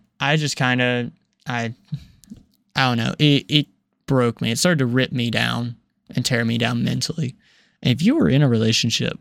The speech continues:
where you feel, like, if you honestly feel like they are trying to control you, like, "No, you can't go there with this person," within reason, like, you're trying to go hang out with your ex, yeah, no, I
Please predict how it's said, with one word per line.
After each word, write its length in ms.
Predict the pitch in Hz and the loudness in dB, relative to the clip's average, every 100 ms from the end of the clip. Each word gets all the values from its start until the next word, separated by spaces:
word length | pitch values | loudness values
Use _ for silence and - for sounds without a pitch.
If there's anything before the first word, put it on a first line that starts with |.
| _ | _
where 220 | 143 120 | -2 -2
you 400 | 107 127 190 185 | -2 0 0 0
feel, 800 | - - 127 123 117 123 120 - _ _ _ _ | -2 0 2 2 0 -4 -8 -12 _ _ _ _
like, 240 | - 131 120 | -4 -2 0
if 160 | 139 | 2
you 140 | 160 180 | 2 2
honestly 440 | 139 165 175 160 143 | 2 0 0 0 -2
feel 260 | - 139 | 0 0
like 260 | 127 120 117 | 0 0 -2
they 140 | 123 123 | -2 -2
are 60 | |
trying 300 | 110 123 120 | -2 -2 -2
to 100 | 113 | -2
control 340 | 113 110 - 110 | -4 -6 -6 -6
you, 120 | 117 | -6
like, 180 | 117 131 | -6 0
"No, 220 | 135 131 | 2 2
you 160 | 127 117 | 2 0
can't 220 | 120 123 | -2 -2
go 140 | 120 | -4
there 200 | 117 117 | -2 -4
with 200 | 113 110 | -4 -4
this 200 | 131 117 | -2 -4
person," 440 | - 113 - 123 - - - _ _ _ | -4 -6 -4 -8 -10 -16 -20 _ _ _
within 680 | 165 165 - _ - 180 165 | 2 2 -6 _ 2 6 6
reason, 680 | 147 170 117 110 101 110 - _ _ _ _ | 6 4 4 0 -2 -4 -8 _ _ _ _
like, 140 | - 110 | -8 -4
you're 80 | 120 | -2
trying 180 | 135 | 0
to 60 | 127 | 0
go 80 | 120 | 0
hang 180 | 127 127 | 0 0
out 100 | 120 | 0
with 120 | - | 0
your 100 | - | 0
ex, 320 | 127 104 - | 0 -2 -2
yeah, 140 | 123 | 0
no, 140 | 113 113 | 0 -2
I 280 | 113 117 | 0 -2